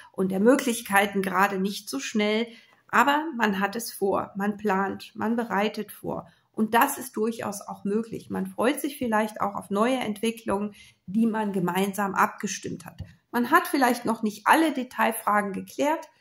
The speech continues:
aber man weiß ungefähr die Richtung. Aber man spricht nicht darüber. Also ich denke mal, mit, mit dem Außen, mit anderen wirst du darüber wahrscheinlich nicht sprechen. Das ist zwischen den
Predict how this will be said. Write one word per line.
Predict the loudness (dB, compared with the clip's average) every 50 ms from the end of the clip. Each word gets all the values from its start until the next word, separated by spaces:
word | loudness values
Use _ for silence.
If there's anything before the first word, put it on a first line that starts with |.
| _ _ _ _ -2
aber | 2 2 4 4 2 2
man | 2 0 2 2
weiß | 2 2 2 2 -2 -2
ungefähr | 0 2 4 4 2 0 -2 -2 -2 -2 -2
die | -4 -6 -6
Richtung. | -6 -6 -6 -8 -10 -10 -12 -12 -14 -16 _ _ _ _ _ _ _ _ _ _ _ _ _ _
Aber | 2 4 6 6
man | 8 6 6 4
spricht | 2 -2 -4 -2 -2 -2 -2 -2 -6 -8 -8
nicht | -8 -8 -8 -10
darüber. | -12 -10 -10 -10 -12 -8 -4 -2
Also | 0 0 0
ich | -2 -2 0
denke | 0 0 2 2 4
mal, | 4 4 6
mit, | 4 4 2 0 0 2
mit | 2 2 2
dem | 2 0 2 4
Außen, | 6 8 8 8 6 4 2 -4 -6 -6
mit | -8 -10 -4
anderen | 0 2 4 4 4 4 2 0 0 0 0 -2 -4 -8 -20 -20 -12 _ 2
wirst | 4 4 4 4 2
du | 2
darüber | 4 6 6 6 6 4 4 4 4 2
wahrscheinlich | 2 0 -4 0 2 2 2 4 2 0 0 -2 -6
nicht | -10 -10 -10
sprechen. | -12 -6 -2 0 0 0 2 0 0 0 0 0 -4 -8 -18 -20 -20 _ _ _
Das | -2 -2 -2 0 -2
ist | -2 -2 -2 -4 -4 -8 -10 -14 -6
zwischen | 0 2 2 2 2 2 2 4 4 2 0 -2 -6 -10 _ 0
den | 2 2 4 4 4 4 4 2 0 -4 -12